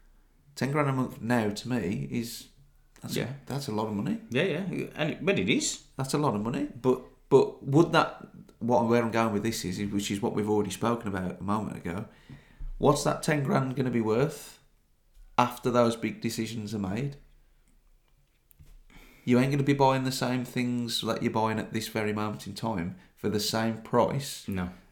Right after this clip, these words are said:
Speaker 1: as what you would do after a massive decision like that. Everyday things would surely go through the roof. Buying anything would go through the roof because all of a sudden
Speaker 2: Yeah.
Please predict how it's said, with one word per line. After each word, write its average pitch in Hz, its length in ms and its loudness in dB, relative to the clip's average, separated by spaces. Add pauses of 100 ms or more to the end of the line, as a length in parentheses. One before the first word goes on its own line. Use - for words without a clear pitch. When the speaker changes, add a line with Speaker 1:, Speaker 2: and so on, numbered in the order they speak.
(140)
Speaker 1:
as 107 200 2
what 113 180 0
you 107 140 -2
would 104 240 -2
do 104 300 2 (260)
after - 260 -4
a 107 60 -2
massive 107 400 -4
decision - 400 -6
like 90 200 -4
that. - 240 -6 (1300)
Everyday 120 400 4
things 101 400 -4
would 101 120 -6
surely 135 440 4
go 98 240 0
through 95 220 -4
the 90 100 -4
roof. 85 380 -8 (960)
Buying 120 240 4
anything 123 360 0
would 135 140 -4
go 135 200 2
through 135 220 -2
the 131 100 0
roof 131 360 -4 (520)
because 120 260 2
all 127 240 4
of 110 60 0
a 113 60 -2
sudden 101 440 0
Speaker 2:
Yeah. 85 140 -8